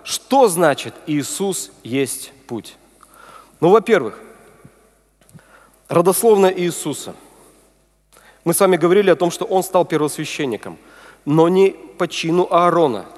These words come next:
не из потомков Аарона, которым было дано священство. А Иисус пришел по родословию из какого колена? Из колена Иуды,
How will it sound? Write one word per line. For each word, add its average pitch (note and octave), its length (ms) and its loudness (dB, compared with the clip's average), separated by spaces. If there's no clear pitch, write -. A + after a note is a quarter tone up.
не D#3 100 2
из D#3 80 -2
потомков F#3+ 560 0
Аарона, E3+ 640 0
которым F3+ 380 2
было F3 240 0
дано D3 200 2
священство. C3 600 -8
А B2 300 0
Иисус B2+ 640 -8
пришел F3+ 600 -2
по B2 100 -2
родословию E3+ 720 -2
из - 140 -12
какого F#3 340 0
колена? F#3+ 480 0
Из - 220 -12
колена B2 500 -4
Иуды, B2+ 580 -8